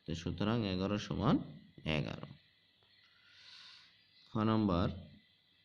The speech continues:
প্রশ্ন দেওয়া আছে মাইনাস, ফার্স্ট ব্র্যাকেট মাইনাস ফিফটিন প্লাস মাইনাস এগারো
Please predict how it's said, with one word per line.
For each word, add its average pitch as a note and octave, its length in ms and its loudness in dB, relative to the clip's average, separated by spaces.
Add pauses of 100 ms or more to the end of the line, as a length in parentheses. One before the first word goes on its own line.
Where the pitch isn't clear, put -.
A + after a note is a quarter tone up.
(580)
প্রশ্ন G#2+ 360 0
দেওয়া G2+ 220 4
আছে G2+ 260 2
মাইনাস, G2+ 760 2 (640)
ফার্স্ট F2+ 240 0
ব্র্যাকেট F#2+ 260 0
মাইনাস F2+ 400 0
ফিফটিন F#2+ 400 -2
প্লাস F2+ 520 -2
মাইনাস E2 580 -2 (180)
এগারো F2 600 0